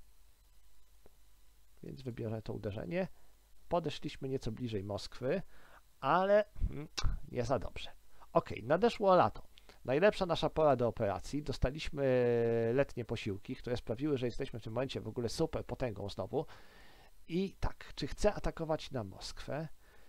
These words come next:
Czternaście procent, że Adolf nam się wtrąci, nie za dobrze. A gdybym chciał uderzać na południu, to zauważcie, że jest pięćdziesiąt trzy procent, że Adolf nam się wtrąci, więc ja spróbuję jednak to centrum. Okej.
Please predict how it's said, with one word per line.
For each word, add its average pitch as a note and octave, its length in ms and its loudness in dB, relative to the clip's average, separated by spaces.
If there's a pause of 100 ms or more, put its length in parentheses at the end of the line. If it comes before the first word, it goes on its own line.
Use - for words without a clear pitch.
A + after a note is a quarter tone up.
(440)
Czternaście F3 500 2
procent, C3 380 4
że A2 80 0
Adolf G#2 220 0
nam G2+ 120 -4
się A2 120 -6
wtrąci, - 400 -8
nie B2+ 80 -2
za A#2 120 0
dobrze. - 280 0
A C#3 60 -2
gdybym C#3+ 220 -2
chciał G3+ 200 0
uderzać F3 340 -2
na D#3 100 0
południu, D3 560 2 (300)
to C#3 100 -6
zauważcie, C#3+ 460 4
że D3 80 0
jest - 120 0
pięćdziesiąt D3 440 -4
trzy E3 180 -2
procent, G#2 320 -4
że A2+ 120 -4
Adolf A2 240 -2
nam G#2 120 -6
się - 120 -8
wtrąci, - 460 -8
więc - 340 -8
ja D3 100 2
spróbuję A#2+ 360 -2
jednak G#2 280 -4
to - 160 -12
centrum. C#2 520 -4 (2000)
Okej. - 520 -4